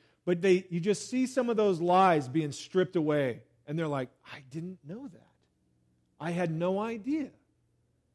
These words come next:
I love it. It's, it's one of my favorite things. And I believe, again, that's part of our, our calling. We need to do it in a loving way, not a, a way where we're trying to combat people or cause trouble.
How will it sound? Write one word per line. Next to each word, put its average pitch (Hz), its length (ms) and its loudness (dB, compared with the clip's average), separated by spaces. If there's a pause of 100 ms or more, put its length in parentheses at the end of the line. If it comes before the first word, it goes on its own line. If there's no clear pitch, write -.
(180)
I 151 60 -4
love 180 320 2
it. 113 100 -12 (460)
It's, 147 160 -6
it's 165 180 0
one 196 120 -2
of 190 60 -2
my 170 100 2
favorite 233 440 0
things. 156 340 -2 (320)
And 202 100 2
I 233 60 4
believe, 240 440 2
again, 170 360 2 (180)
that's 240 160 -6
part 254 200 0
of 202 80 4
our, 175 180 4 (260)
our 165 100 2
calling. 156 360 4
We 160 80 -2
need 196 120 2
to 190 60 0
do 208 120 4
it - 20 4
in 208 60 2
a 208 40 -2
loving 220 340 6
way, 208 200 8
not 190 200 4
a, 147 100 2 (340)
a 147 140 6
way 196 340 8
where 185 180 8
we're 151 220 6
trying 185 360 6
to 147 140 4
combat 165 680 2
people 214 280 2
or 170 160 4
cause 156 280 4
trouble. 196 520 6